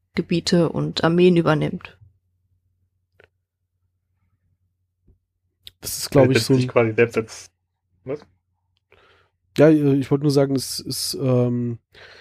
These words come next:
Speaker 2: es unterstreicht halt nochmal dieses Ding, wir, wir sind alle Götter und, ähm, auch wenn du als Jaffa oder als, äh, Mensch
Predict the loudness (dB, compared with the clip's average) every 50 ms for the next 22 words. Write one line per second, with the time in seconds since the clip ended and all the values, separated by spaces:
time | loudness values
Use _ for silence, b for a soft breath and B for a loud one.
0 | b b b b b b _ -14 -14 -10 -8 -8 -8 -8 -10 -16 -12 -6 0 0
1 | 0 2 4 4 4 4 4 2 2 0 0 2 0 0 0 0 -2 -2 -2 -4
2 | 0 2 2 2 4 4 4 4 4 2 0 -4 -12 -12 -4 -2 -2 0 0 0
3 | 2 2 2 2 4 2 2 4 6 6 6 6 4 2 -2 -2 -2 -4 -6 -6
4 | -6 -4 -2 0 0 0 0 -2 -2 -4 0 2 2 2 2 2 -2 0 0 0
5 | 0 0 0 0 0 0 -2 -4 -2 0 0 0 2 2 2 2 2 2 0 -2
6 | -2 0 0 0 0 -2 -4 -6 -6 -8 -8 -8 -8 -6 -4 -2 -2 -2 -2 0
7 | 0 0 0 0 -2 -6 -12